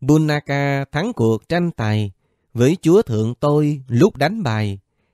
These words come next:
Ngài đã tặng tôi vì chiến bại, công bằng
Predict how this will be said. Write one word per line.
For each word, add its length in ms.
Ngài 360
đã 120
tặng 360
tôi 360
vì 400
chiến 360
bại, 380
công 240
bằng 340